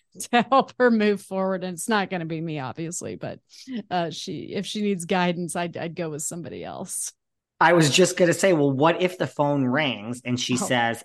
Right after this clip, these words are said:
Speaker 2: "Allison,
Speaker 1: Yeah.
Speaker 2: you
Speaker 1: No.
Speaker 2: were right."
Speaker 1: Yeah, that, it's not gonna happen.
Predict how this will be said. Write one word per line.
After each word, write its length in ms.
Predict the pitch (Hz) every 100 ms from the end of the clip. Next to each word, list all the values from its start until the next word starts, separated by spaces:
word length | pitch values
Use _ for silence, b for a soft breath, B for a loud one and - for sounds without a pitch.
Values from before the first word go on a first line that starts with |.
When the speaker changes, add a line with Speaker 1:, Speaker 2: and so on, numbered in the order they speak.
| -
Speaker 2:
"Allison, 800 | 143 151 135 - 92 90 101 117 _ _ _ _ _ _ _ _ _
Speaker 1:
Yeah. 260 | 202 170 127
Speaker 2:
you 300 | 123 139 180
Speaker 1:
No. 80 | 165
Speaker 2:
were 120 | 214
right." 540 | 247 131 107 90 85 - - - _ _ _ -
Speaker 1:
Yeah, 300 | - 190 -
that, 280 | 90 185 - _
it's 200 | 240 -
not 240 | 240 233 214
gonna 200 | 196 170
happen. 680 | 180 165 - 127 151 190